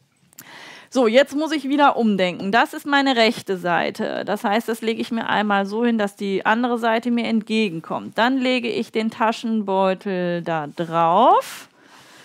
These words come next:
Und jetzt lege ich den Reißverschluss da wieder drauf, so dass die Zähnchen mich,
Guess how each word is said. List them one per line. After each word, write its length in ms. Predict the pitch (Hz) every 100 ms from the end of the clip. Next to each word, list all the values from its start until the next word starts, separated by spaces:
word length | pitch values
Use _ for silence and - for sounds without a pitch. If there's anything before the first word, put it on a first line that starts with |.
| - - - -
Und 140 | 208
jetzt 320 | 220 262 - 277
lege 260 | 311 294
ich 100 | 269
den 180 | - 254
Reißverschluss 1080 | 240 247 311 - 254 - 233 247 294 349 -
da 280 | 233 269 277
wieder 220 | 262 240
drauf, 960 | 233 220 240 277 320 392 415 - - - _ _ _ _ _ _ _ _ _ _ _ _ _ _ _ _
so 600 | - 208 233 262 285 302
dass 220 | 262 262
die 140 | 262 233
Zähnchen 1120 | - 269 269 294 302 - 294 277 269 277 269 -
mich, 680 | 233 240 254 254 - -